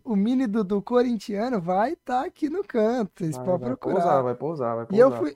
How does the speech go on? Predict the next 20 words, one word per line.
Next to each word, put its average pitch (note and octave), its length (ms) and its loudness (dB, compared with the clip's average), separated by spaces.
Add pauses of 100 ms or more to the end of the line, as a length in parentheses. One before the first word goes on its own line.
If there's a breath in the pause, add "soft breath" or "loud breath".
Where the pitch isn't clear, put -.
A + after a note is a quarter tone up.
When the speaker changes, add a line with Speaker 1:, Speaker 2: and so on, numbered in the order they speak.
Speaker 1:
eu A#3+ 80 2
fui C#4+ 160 -8
um E4 120 -2
bom B3 200 0
amigo, F#3+ 500 -6
eu E3 180 -6
não F#3 140 -6
coloquei A3+ 460 -2
o F#3 140 -2
co-, F#3 260 -8
o E3+ 80 -4
símbolo F3+ 280 -4
do E3 140 -4
Corinthians E3+ 380 -6
no A3+ 160 -2
meio G#3+ 340 8
da F3+ 120 -4
cara E3+ 280 -4
do D#3 100 -10
Dudu, D#3 480 -6